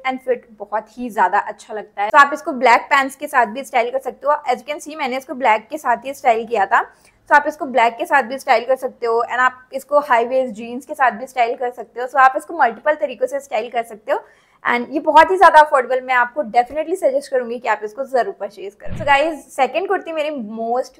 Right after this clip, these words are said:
favorite है and उसको मैंने अभी recently wear भी किया। This is my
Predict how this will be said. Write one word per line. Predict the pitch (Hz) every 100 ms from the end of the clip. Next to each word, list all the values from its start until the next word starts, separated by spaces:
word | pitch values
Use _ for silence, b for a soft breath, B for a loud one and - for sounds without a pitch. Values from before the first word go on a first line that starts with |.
| _ 262
favorite | 214 208 214 214 208
है | 180 180 - 202
and | 196 -
उसको | 277 330
मैंने | 320 285
अभी | 262 294 240
recently | 226 262 262 240
wear | 214 226
भी | 208 233
किया। | 220 226 180
This | 277 285 277 277
is | 240
my | 240